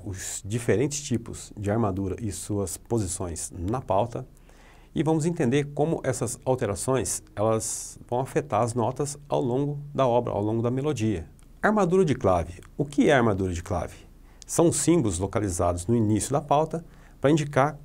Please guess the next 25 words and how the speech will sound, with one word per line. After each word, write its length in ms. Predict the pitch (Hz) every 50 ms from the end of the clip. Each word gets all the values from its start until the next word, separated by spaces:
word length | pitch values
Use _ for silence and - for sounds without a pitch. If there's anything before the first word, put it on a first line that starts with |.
| - - -
quais 240 | 131 131 - 175 -
notas 340 | 139 143 160 160 156 143
serão 240 | - - 165 147 147
alteradas 760 | 151 156 - 175 147 120 117 120 131 147 156 147 - - - - - - - - - - - - - - - - -
ao 120 | 147 151
longo 260 | 123 117 127 131 131
da 80 | 139 143
nossa 300 | 139 135 139 - - 170
obra, 320 | 151 143 131 110 87 92 87
ao 80 | 82
longo 180 | 95 98 101 98
da 80 | 113
peça 300 | 117 - - 107 110 -
que 60 | - 127
a 40 |
gente 120 | 120 - -
vai 100 | 135 131
tá 100 | - 147
tocando. 520 | 143 180 180 - 175 160 139 101 - - - - - - -
A 80 | - 139
aplicação. 680 | 165 - - 202 196 196 - 175 170 - - 117 104 90 85 - - - - - - - - - - - - - - - - - - -
Simplificar 1120 | - - - - - - - - - 214 226 220 214 180 151 - - - 113 113 - -
a 80 | 104 107
escrita 380 | - - - - 135 - 151
musical, 520 | 160 175 170 - - 127 123 127 127 -